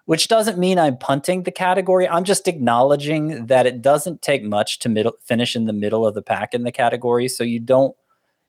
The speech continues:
you don't want to, um, inflate a player, particularly if it's like a fifteen to twenty steal guy. You don't wanna inflate his value based on that and end up costing you in the other categories. There, you will happen into a certain number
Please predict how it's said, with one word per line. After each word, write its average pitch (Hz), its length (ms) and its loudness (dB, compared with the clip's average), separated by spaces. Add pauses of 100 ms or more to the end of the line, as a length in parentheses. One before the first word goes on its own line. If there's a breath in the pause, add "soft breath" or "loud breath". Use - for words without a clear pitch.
you 139 140 -2
don't 156 380 2
want 131 400 2
to, 117 480 0
um, 107 480 2 (880)
inflate 131 720 0 (840)
a 143 80 4
player, 139 680 2 (220 soft breath)
particularly 180 420 2
if 120 60 -2
it's 123 120 -6
like 107 120 2
a - 40 -4
fifteen 120 440 -4
to 92 80 -6
twenty 101 260 0
steal - 260 -4
guy. - 120 0
You 104 100 0
don't 151 160 2
wanna 151 200 4
inflate 120 520 -2
his 107 180 -4
value 101 300 0
based 98 340 -2
on 92 220 0
that 92 360 -6 (100)
and 104 120 -4
end 98 160 -6
up - 160 -6
costing 104 480 -2
you 92 360 -4
in 107 100 -2
the 95 160 0
other 98 180 -2
categories. - 840 -6 (340 soft breath)
There, 113 320 2
you 139 400 -2
will 151 300 2
happen 127 420 0
into 110 380 -2
a 98 40 -2
certain 104 380 -2
number 95 460 -4